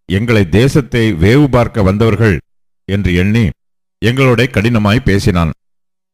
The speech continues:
நாங்களோ அவனை நோக்கி, 'நாங்கள் நிஜஸ்தர்,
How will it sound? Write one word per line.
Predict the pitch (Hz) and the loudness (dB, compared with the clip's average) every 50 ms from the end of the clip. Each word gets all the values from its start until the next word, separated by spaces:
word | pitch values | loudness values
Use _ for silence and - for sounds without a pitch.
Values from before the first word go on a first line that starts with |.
| _ _ _ _ _ _ _ - | _ _ _ _ _ _ _ -6
நாங்களோ | 90 98 127 165 170 156 107 87 80 98 139 - _ _ _ _ _ _ _ _ - | -4 -4 -2 -2 0 0 2 2 0 0 -4 -6 _ _ _ _ _ _ _ _ -4
அவனை | 98 120 156 175 185 151 | 0 0 0 2 0 0
நோக்கி, | 117 110 107 - - - 107 76 64 - _ _ _ _ _ _ _ _ _ _ _ _ - | 0 0 0 -2 -2 -4 -4 -4 -4 -8 _ _ _ _ _ _ _ _ _ _ _ _ -6
'நாங்கள் | 82 95 117 147 156 156 127 95 | -2 -2 -2 0 0 0 0 0
நிஜஸ்தர், | 98 101 101 143 143 - - 110 90 82 73 | 0 0 0 0 0 -2 -2 -2 -4 -4 -4